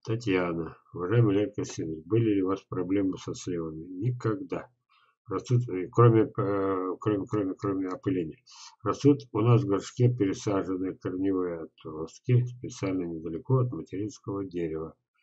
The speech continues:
Хочу потом прижившиеся увести, пересадить на постоянное место. Никак культурник подвой, это от того же дерева материал, не приживается.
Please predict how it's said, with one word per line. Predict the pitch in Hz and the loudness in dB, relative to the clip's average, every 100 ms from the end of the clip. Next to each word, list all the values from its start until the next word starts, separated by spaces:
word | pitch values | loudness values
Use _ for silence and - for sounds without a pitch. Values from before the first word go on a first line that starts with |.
| _ _ | _ _
Хочу | _ - - 117 | _ -8 -2 -2
потом | 101 92 101 85 | -2 -2 -2 -2
прижившиеся | 90 87 80 90 80 82 73 87 | -6 -6 -4 -6 -6 -10 -8 -6
увести, | 82 80 - 135 | -6 -6 -2 -2
пересадить | 107 85 - 92 120 | -2 -6 -4 -6 -6
на | 78 | -10
постоянное | 73 82 104 95 85 | -10 -8 -6 -6 -6
место. | 80 - - _ _ _ _ _ _ | -8 -12 -20 _ _ _ _ _ _
Никак | 95 95 - 117 - | -2 0 4 4 4
культурник | 101 95 107 95 92 | 2 4 2 2 -2
подвой, | - 90 82 101 123 120 | -4 -8 -2 4 4 4
это | 90 92 | 0 -6
от | - | -8
того | 90 92 | -6 -4
же | 85 85 | -4 -4
дерева | 90 90 82 | -2 -2 -4
материал, | 82 80 87 98 123 123 - - _ _ _ _ _ _ _ _ _ | -8 -10 -4 4 4 4 0 -14 _ _ _ _ _ _ _ _ _
не | 87 104 | -4 0
приживается. | 123 127 123 113 127 101 87 82 82 82 85 - - 87 | 0 2 2 2 4 2 2 -2 -4 -6 -10 -14 -12 -12